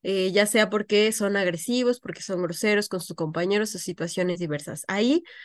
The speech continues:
también es importante que como grupo empecemos a trabajar. Si ya identifiqué, por ejemplo,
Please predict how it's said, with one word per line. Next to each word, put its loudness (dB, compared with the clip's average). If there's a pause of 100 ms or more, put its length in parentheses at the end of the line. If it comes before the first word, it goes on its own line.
(320)
también 6
es 4
importante 0
que -2
como 0
grupo 6
empecemos 2
a 2
trabajar. 2 (220)
Si 2
ya 8
identifiqué, 0
por -2
ejemplo, 4